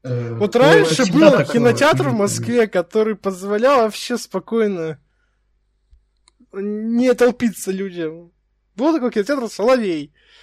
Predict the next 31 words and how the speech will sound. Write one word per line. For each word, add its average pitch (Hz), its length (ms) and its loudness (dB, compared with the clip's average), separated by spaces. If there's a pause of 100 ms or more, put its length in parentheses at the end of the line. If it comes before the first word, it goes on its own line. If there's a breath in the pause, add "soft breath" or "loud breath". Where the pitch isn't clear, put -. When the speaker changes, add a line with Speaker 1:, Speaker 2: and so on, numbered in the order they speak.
(440 soft breath)
Speaker 2:
который 262 280 4
Speaker 1:
Да, - 100 6
Speaker 2:
прям, 269 180 6
в - 40 -2
Speaker 1:
прекрасный 294 320 4
Speaker 2:
котором, - 20 -4 (200)
Speaker 1:
кинотеатр. 170 380 -16 (100)
Speaker 2:
там, 220 340 0
в - 100 -20
котором 220 360 0
можно 220 340 0
было 180 680 0
спокойно 220 520 -2
запускать 208 480 -4
все 202 120 -12
сеансы, 277 540 0
на 190 80 -2
которых 196 300 -4
бы 202 100 -6
не 190 60 -10
собралось 226 440 -4
полных 220 340 -4
залов 214 280 0
никогда, 185 420 -4
<laughs> 170 40 2
потому 156 100 -2
что 196 140 -6
их - 80 -12
там 170 140 -6
двадцать 180 340 -4
четыре. 165 580 -8